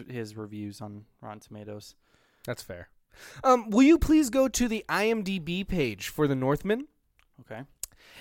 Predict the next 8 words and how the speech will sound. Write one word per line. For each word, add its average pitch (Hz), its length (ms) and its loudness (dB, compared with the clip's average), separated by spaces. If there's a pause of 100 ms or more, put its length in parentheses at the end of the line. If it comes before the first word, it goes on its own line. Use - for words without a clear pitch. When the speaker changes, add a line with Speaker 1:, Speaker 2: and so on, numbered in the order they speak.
(140)
Speaker 2:
And 175 220 -2
scroll 247 400 2
down 247 320 2
to 214 120 -4
the 175 120 -2
cast - 560 -4
list 117 480 -8 (420)
and 156 320 -4